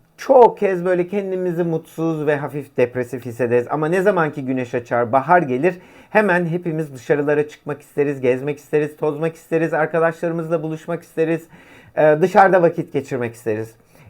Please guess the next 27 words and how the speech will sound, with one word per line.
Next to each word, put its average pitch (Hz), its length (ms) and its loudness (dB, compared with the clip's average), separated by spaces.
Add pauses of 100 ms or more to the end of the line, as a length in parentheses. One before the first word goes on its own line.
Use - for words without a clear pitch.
İşte 170 400 0 (280)
hem 262 240 4 (420)
böyle 170 260 8
bir 190 100 0
psikolojik 180 440 0
etkisi 175 360 2
var, 143 220 2
aynı 165 280 4
zamanda 160 560 0 (340)
güneşli 156 480 2
havalarda 202 560 4
sosyalleşme 151 800 -2
de 220 80 6
arttığı 160 300 0
için 170 300 -8
aslında 147 580 -4
bence 139 300 -2
psikolojik 135 540 -6
etkisi 131 420 -10
de 170 140 0 (340)
hiç 180 160 -6 (240)
azımsanamayacak 139 1040 -2
düzeyde, 127 520 -2 (300)
e, 131 60 -2
etkili 143 440 -4
oluyor 135 540 -2 (100)
güneşte. 113 480 -6